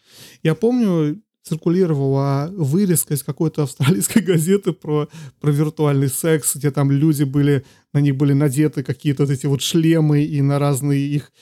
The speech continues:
части тела тоже были надеты какие-то механизмы.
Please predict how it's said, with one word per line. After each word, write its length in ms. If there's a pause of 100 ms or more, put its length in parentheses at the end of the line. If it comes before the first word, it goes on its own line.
(160)
части 320
тела 260
тоже 240
были 200
надеты 320
какие-то 260
механизмы. 880